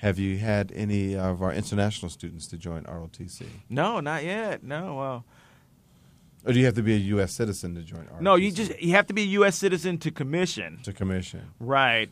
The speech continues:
Speaker 2: but, uh, I mean, we do have some, you know,
Speaker 1: Mm-hmm.
Speaker 2: some people that are U S citi-, citizens now, um, but, I mean, none, none of the, uh, mainland China,
Speaker 1: Mm-hmm.
Speaker 2: uh, and we can learn a lot from the Chinese. That's for sure. They, they bring, they bring, they,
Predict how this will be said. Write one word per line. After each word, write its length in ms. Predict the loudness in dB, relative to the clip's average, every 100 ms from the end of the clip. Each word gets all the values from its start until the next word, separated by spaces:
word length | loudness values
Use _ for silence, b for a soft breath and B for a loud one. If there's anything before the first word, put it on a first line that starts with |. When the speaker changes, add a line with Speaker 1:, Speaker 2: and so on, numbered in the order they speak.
| -4
Speaker 2:
but, 180 | -2 -2
uh, 920 | -6 -12 -20 -20 _ _ _ -20 -20 -20 -20 -20 _ -20 -20 _ _ _ _ -20 _ _ _ _
I 80 | -6
mean, 180 | -4 -2
we 100 | 0
do 80 | 2
have 200 | 2 2
some, 280 | -2 -4 -4
you 100 | -4
know, 260 | -4 -4 -4
Speaker 1:
Mm-hmm. 120 | -8 -12 B
Speaker 2:
some 140 | -16 -2
people 220 | 0 2
that 80 | 2
are 40 | 2
U 120 | 0
S 80 | 0
citi-, 180 | -4 -2
citizens 500 | -2 -2 -6 -12 -4
now, 540 | 0 2 2 0 -4 -6
um, 380 | -6 -6 -8 -12 b b _
but, 300 | 2 4 4
I 80 | 2
mean, 160 | -2 -2
none, 220 | -2 -2
none 160 | -2
of 80 | -4
the, 220 | -4 -2
uh, 160 | -2 -4 -6
mainland 500 | -6 -6 -6 -8 -8
China, 500 | -8 -6 -6 -8 -6
Speaker 1:
Mm-hmm. 220 | -6 -4
Speaker 2:
uh, 360 | -6 -8 -10 -14 -16 B B B -4
and 100 | 2
we 100 | 4
can 140 | 4
learn 160 | 4 6
a 40 |
lot 180 | 6 4
from 100 | -2
the 60 | -4
Chinese. 360 | -4 -4 -4
That's 160 | -6 -6
for 80 | -4
sure. 40 |
They, 100 | -2
they 140 | 2 0
bring, 300 | 2 0 -2
they 160 | 0 2
bring, 180 | 4 2
they, 160 | 0